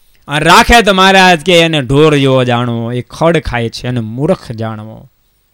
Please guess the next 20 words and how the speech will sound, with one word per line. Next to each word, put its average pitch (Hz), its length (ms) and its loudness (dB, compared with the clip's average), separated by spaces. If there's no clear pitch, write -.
મહારાજ 185 420 2
કે 190 160 2
ત્યાગી 190 480 2
તો 190 180 2
ત્યાગીની 185 480 0
ખુમારીમાં 160 560 2
જ 127 80 -4
જીવવો 113 360 -8
જોઈએ. 107 160 -20
ખુમારી 175 320 2
અલૌકિક 214 460 4
છે, 131 320 -6
એની 151 140 -2
ખુમારી 165 400 0
એમ 139 100 0
જીવે. 123 480 0
તો 120 80 -8
મહારાજ 135 360 2
કે 139 140 -2
ત્યાગીએ 147 480 2